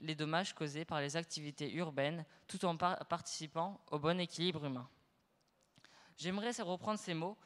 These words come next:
pour énoncer ce qui pourrait être le paysage de demain. Et si le paysage de demain,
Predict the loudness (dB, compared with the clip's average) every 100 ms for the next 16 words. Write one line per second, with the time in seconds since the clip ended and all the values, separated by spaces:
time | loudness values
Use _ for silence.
0 | -14 -2 2 2 2 -2 -4 -2 -2 0
1 | 4 4 4 0 0 2 2 4 2 2
2 | 0 0 -4 -6 -14 _ _ _ _ -20
3 | -20 -20 -20 _ _ -8 -6 -4 -4 2
4 | 2 4 2 0 0 2 4 2 0